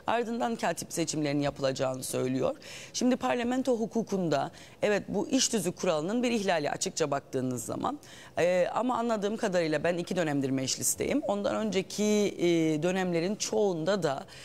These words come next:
e, e, meclis içi partilerin,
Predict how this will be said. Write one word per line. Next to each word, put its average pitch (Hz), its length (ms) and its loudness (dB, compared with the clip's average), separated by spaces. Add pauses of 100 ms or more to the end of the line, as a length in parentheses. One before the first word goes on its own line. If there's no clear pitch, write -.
(180)
e, 165 420 4 (640)
e, 135 180 2
meclis 156 520 0
içi - 340 0
partilerin, 160 880 0